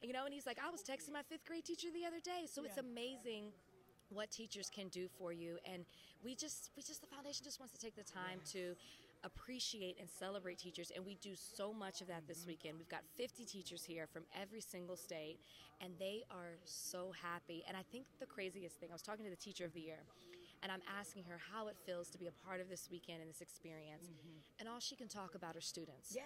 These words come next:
Speaker 1: I said, "And that's
Speaker 2: Yes.
Speaker 1: why you're the teacher of the year."
Speaker 2: <laughs>
Speaker 1: I mean, I'm trying to talk about you,
Speaker 2: Yeah.
Speaker 1: and you just wanna bring it back to the students. And it's
Speaker 2: Yeah.
Speaker 1: such a beautiful thing. I mean, it's,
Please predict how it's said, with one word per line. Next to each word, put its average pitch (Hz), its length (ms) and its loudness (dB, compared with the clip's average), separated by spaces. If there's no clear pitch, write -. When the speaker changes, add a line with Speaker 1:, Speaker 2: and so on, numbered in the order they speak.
Speaker 1:
I 294 120 12
said, 302 260 6
"And 285 180 8
that's 277 200 10
Speaker 2:
Yes. 240 80 6
Speaker 1:
why 277 100 12
you're 233 160 8
the 214 100 6
teacher 202 360 8
of 180 160 10
the 190 80 8
year." 165 300 6
Speaker 2:
<laughs> - 120 -4
Speaker 1:
I 330 120 12
mean, 320 260 4
I'm 330 160 10
trying 294 260 6
to 208 80 -2
talk 220 200 6
about 185 280 4
you, 269 240 6
Speaker 2:
Yeah. 269 100 4
Speaker 1:
and 254 120 4
you 370 100 6
just 381 220 2
wanna 214 180 4
bring 233 220 2
it 220 80 0
back 208 240 8
to 220 100 -2
the 185 100 -2
students. 175 500 2
And 247 140 0
it's 202 100 2
Speaker 2:
Yeah. 185 160 2
Speaker 1:
such 349 120 0
a 294 60 2
beautiful 196 400 2
thing. 175 320 2
I 190 40 2
mean, 214 120 0
it's, 226 140 -4